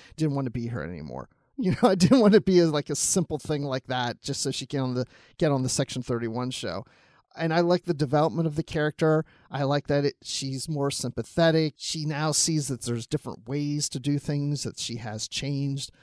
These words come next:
Burnham still scares me to death in the Mirror Universe. She is so evil, <laughs> just, like,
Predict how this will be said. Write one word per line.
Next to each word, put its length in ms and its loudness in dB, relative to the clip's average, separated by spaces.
Burnham 560 6
still 320 0
scares 500 -2
me 180 -4
to 80 -6
death 440 -2
in 140 0
the 80 4
Mirror 240 2
Universe. 760 2
She 280 -8
is 200 -6
so 580 2
evil, 720 2
<laughs> 80 6
just, 380 2
like, 240 2